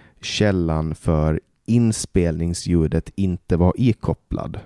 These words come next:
Så efter en timmes inspelning så visade det sig att ingenting jag och Anders eller Ashkan Fardost hade sagt var inspelat och nu sitter vi här.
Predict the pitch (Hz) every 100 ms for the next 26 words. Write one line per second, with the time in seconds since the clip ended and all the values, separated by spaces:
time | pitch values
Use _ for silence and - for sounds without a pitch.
0 | - - - 95 85 82 92 - - 92
1 | 107 104 - 92 85 - 113 101 - -
2 | 80 80 82 85 82 82 85 - - 76
3 | 73 82 - - 120 127 95 95 87 85
4 | 80 80 85 78 76 80 - 123 101 80
5 | 90 - 85 85 85 80 - - 82 -
6 | 80 - - - - - - - - 90
7 | 78 - 82 78 - 76 71 71 - -
8 | - - - _ _ - 87 82 - -
9 | 78 78 92 78 78